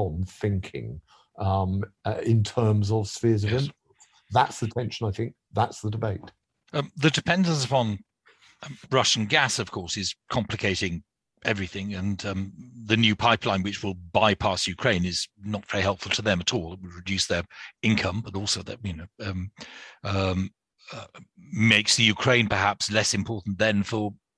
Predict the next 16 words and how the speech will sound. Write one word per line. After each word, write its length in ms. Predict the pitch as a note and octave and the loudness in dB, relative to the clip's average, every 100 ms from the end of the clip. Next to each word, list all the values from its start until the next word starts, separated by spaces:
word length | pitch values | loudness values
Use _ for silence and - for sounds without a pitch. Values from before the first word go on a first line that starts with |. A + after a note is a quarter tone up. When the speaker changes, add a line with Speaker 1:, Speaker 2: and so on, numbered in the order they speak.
| - | -8
Speaker 2:
for, 460 | G#2+ G2+ G#2 G2 G2 - | -4 -2 -4 -6 -10 -8
for 100 | A#2 G#2+ E3+ | -2 4 4
Europe. 280 | G#2 F2 - - - - | 4 0 -12 -16 -16 -12
But 100 | C4 | 2
for 100 | G3+ D#3 | 4 8
Germany, 280 | A#3+ C#4 D#3+ | 8 8 6
presumably, 580 | - D3+ A#3 B3+ C3 A#2 | 6 4 4 2 2 0
they 80 | C3 | 0
say 220 | - F3+ | -2 -2
the, 240 | D3 E3 - | 0 0 4
after 380 | F3 F3+ - C#3 | 4 4 -2 -4
the, 360 | C#3 B2+ B2+ - | -4 -6 -8 -6
the, 460 | B2+ A#2+ A2+ A2+ - - | -2 -2 -2 -6 -14 -6
um, 240 | A2+ G#2+ - | -4 -4 -6
extraordinary, 640 | - - D3+ D3 A#2+ G2+ F#2+ _ _ - | -4 -2 2 0 2 -2 -4 _ _ -8
um, 300 | G#2+ G2+ - | -4 -4 -6